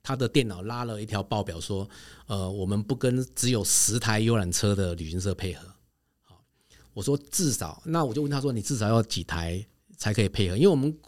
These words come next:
他就说，“我们携程的生意那么好，呃，你们公司规模那么小，我怕你们公司接待能，量能不足啊。”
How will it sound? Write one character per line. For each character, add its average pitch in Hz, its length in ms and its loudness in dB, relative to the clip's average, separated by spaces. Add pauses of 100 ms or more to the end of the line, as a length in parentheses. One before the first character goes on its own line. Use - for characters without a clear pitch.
(100)
他 175 100 0
就 196 80 2
说 202 140 2
，“我 156 40 2
们 139 100 0
携 151 160 -2
程 151 140 -2
的 151 100 -2
生 170 200 0
意 170 60 8
那 170 80 6
么 156 120 6
好， 101 380 -4 (380)
呃， 123 220 2
你 120 60 4
们 127 160 4
公 175 140 6
司 160 100 2
规 170 140 6
模 147 140 4
那 160 60 0
么 143 100 0
小， 95 240 -2
我 98 100 -2
怕 139 320 2
你 110 140 -4
们 107 340 -2
公 135 160 4
司 127 320 2
接 139 180 4
待 123 380 2
能， 117 260 2 (180)
量 147 240 4
能 101 200 4
不 107 120 -2
足 - 300 -8 (140)
啊。” - 120 -20